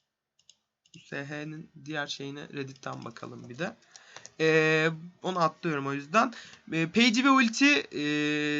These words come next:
Di'nin dikkatini Usopp ve Nami çekiyor bu, e, şeyin başında. E, yine bu bölümün başında. Apo gözüküyor yukarıda ve saldırıyor bizimkilere ama Zoro ve X-Drake blokluyor onu.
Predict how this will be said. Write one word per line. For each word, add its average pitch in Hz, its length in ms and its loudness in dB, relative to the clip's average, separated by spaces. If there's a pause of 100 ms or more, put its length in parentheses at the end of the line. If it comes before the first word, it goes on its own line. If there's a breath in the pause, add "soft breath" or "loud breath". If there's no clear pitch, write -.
(640)
Di'nin 214 760 2
dikkatini 208 460 0
Usopp 226 320 0
ve 226 100 2
Nami 196 220 0
çekiyor 131 400 -2
bu, 135 260 -4 (380)
e, 127 180 -6
şeyin 139 300 -6
başında. 139 600 -4 (120)
E, 131 60 -14 (880)
yine 123 280 -4 (140)
bu 131 100 -12
bölümün 127 320 -6
başında. 143 500 0 (300 loud breath)
Apo 226 320 10
gözüküyor 185 460 2
yukarıda 175 720 4 (360 loud breath)
ve 254 220 10
saldırıyor 202 640 8
bizimkilere 156 540 2
ama 220 240 6
Zoro 202 260 2
ve 202 100 6
X-Drake 208 560 0 (520)
blokluyor 165 560 0
onu. 185 380 -2